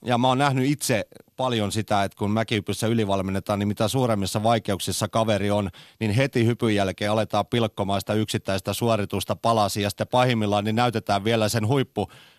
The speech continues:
urheilijan vetosien viereen, että kun sun pitäisi hypätä noin ja suorittaa tällä tavalla, niin asiat kun tapahtuu yli yhdeksänkymmenen kilometrin tuntinopeudella, niin ei se kaveri kerkeä enää siinä prosessoimaan, että missä kohtaa mun piti niin kun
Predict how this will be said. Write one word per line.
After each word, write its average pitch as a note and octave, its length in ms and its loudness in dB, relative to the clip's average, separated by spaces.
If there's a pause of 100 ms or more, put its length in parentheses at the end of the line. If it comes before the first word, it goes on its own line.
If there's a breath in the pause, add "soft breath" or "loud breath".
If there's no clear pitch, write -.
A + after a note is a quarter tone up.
urheilijan A2 540 2
vetosien G#2+ 480 0
viereen, G#2 300 2
että G#2 180 -4
kun G#2+ 120 -6
sun A2+ 100 0
pitäisi A#2 280 -2
hypätä A2+ 360 2
noin A#2 460 2 (200 loud breath)
ja B2 80 -4
suorittaa A#2 540 2
tällä A#2 360 2
tavalla, G2+ 380 0 (280 loud breath)
niin A#2+ 220 -2
asiat D3 260 0
kun C3+ 100 -4
tapahtuu C3+ 460 0
yli B2 100 2
yhdeksänkymmenen A2 600 0
kilometrin A2+ 440 0
tuntinopeudella, G#2+ 720 0
niin A#2 120 -4
ei F3+ 180 2
se C#3 140 0
kaveri D#3+ 380 2
kerkeä B2 360 -2
enää C3+ 180 2
siinä D3+ 320 0
prosessoimaan, A2+ 880 0
että A2+ 200 -2
missä C3 300 0
kohtaa G#2+ 420 0
mun A2 180 -2
piti A#2 240 -2
niin A2 120 0
kun A2+ 180 0